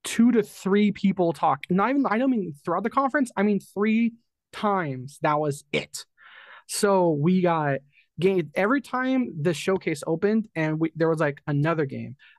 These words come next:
another game. Church is like, "Okay, we're just gonna keep going. Okay, we're just gonna keep on going." Like, we just, it was just game, games, games, games, games. Um,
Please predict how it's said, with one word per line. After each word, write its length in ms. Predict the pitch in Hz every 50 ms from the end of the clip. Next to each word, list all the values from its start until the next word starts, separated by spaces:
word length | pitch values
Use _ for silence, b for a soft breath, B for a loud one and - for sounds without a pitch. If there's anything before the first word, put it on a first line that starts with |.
| b _
another 360 | - 147 147 156 175 180 185 156
game. 280 | 135 127 120 113 117 -
Church 240 | - - 202 196 196
is 80 | 180 151
like, 220 | 151 131 - -
"Okay, 180 | 160 143 160 160
we're 80 | 156 175
just 140 | 175 165 -
gonna 100 | 170 143
keep 160 | - 160 143
going. 380 | 165 180 202 254 285 302 285 277
Okay, 200 | 180 156 - 190
we're 120 | 170 185 214
just 100 | 190 220
gonna 60 | 214 -
keep 180 | 165 185 147
on 140 | 165 143 143
going." 380 | 139 170 220 247 196 143 139 143
Like, 200 | 147 143 143 143 -
we 100 | 165 156
just, 260 | 151 170 143 147 -
it 40 | 156
was 100 | 143 131
just 120 | 123 - -
game, 420 | 165 170 185 190 196 196 196 196 B B B B B -
games, 400 | - 180 185 175 175 175 - -
games, 280 | - 170 165 165 151
games, 240 | - 170 160 160 143
games. 340 | 143 165 143 110 - - _ b b b b b b b _ _
Um, 520 | 175 175 175 170 165 160 151 151 143 147